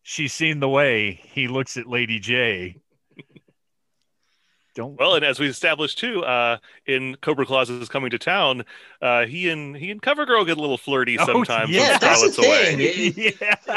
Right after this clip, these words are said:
Speaker 1: Yeah.
Speaker 2: Duke is the ladies' man.
Speaker 1: He gets
Speaker 3: He
Speaker 1: around.
Speaker 3: wants to be. He wants to be.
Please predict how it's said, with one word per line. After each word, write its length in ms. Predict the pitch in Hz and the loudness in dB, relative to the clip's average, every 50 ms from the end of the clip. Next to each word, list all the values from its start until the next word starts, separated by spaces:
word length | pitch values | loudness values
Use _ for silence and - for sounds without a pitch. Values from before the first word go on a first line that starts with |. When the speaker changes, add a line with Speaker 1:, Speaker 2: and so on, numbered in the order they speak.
| 196 - - - - - - - - - | -4 -4 -6 -10 -10 -12 -16 -20 -14 -8
Speaker 1:
Yeah. 760 | - - - - - 208 - _ - - - - - - 185 - _ _ 131 160 | -8 -8 -8 -6 -6 -8 -8 _ -6 -10 -10 -10 -10 -8 -8 -8 _ _ -6 -2
Speaker 2:
Duke 280 | 170 175 254 277 - 214 | 0 0 0 0 -2 -2
is 180 | 220 220 170 | -2 -2 -2
the 100 | - 180 | -4 -2
ladies' 340 | 160 170 202 240 196 151 127 | 0 0 0 0 -2 -6 -6
man. 360 | 123 113 101 98 98 98 95 - _ _ _ _ _ _ _ | -4 -4 -4 -4 -4 -6 -10 -18 _ _ _ _ _ _ _
Speaker 1:
He 180 | _ - 143 156 | _ -10 -8 -8
gets 200 | 165 196 185 - | -6 -8 -6 -4
Speaker 3:
He 180 | 180 170 269 285 | 0 2 4 4
Speaker 1:
around. 180 | 254 233 - - | 4 4 4 4
Speaker 3:
wants 360 | 226 285 339 320 - - - | 6 4 4 4 2 0 0
to 140 | - - 165 | 0 0 2
be. 540 | 143 151 139 127 113 104 85 78 78 - _ _ - - - | 2 2 2 2 2 0 -4 -6 -14 -20 _ _ -8 -4 0
He 120 | 285 277 | 0 0
wants 600 | 269 262 320 320 359 320 330 330 311 262 - - - - | 0 0 0 0 2 4 4 4 4 4 2 2 2 2
to 100 | - 170 | 2 2
be. 280 | 156 156 131 113 107 | 4 2 2 0 -2